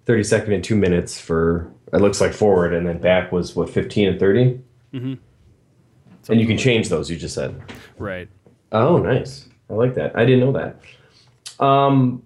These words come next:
Speaker 1: and another thing with Downcast, um, you can set it up to sync through iCloud, um, whether that be settings, episodes, playlist, anything. And also, which I didn't know this, or I might have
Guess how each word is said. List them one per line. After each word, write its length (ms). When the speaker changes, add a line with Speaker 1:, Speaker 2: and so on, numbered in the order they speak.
Speaker 1:
and 240
another 280
thing 160
with 140
Downcast, 600
um, 320
you 100
can 400
set 180
it 60
up 180
to 80
sync 420
through 200
iCloud, 600
um, 260
whether 240
that 100
be 80
settings, 360
episodes, 720
playlist, 540
anything. 560
And 260
also, 600
which 260
I 60
didn't 200
know 140
this, 240
or 60
I 40
might 160
have 140